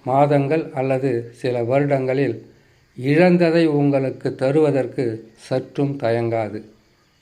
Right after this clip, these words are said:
ஆனால் இது கெட்ட நேரம் என்பதை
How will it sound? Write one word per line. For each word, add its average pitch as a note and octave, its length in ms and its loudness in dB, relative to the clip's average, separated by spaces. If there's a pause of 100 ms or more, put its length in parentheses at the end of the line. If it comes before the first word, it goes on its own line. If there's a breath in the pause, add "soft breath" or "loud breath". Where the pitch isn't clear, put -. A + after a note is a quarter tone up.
(500)
ஆனால் D#3 420 4 (500)
இது D#3 160 -2 (120)
கெட்ட D#3 300 0
நேரம் E3+ 420 4
என்பதை C#3+ 380 0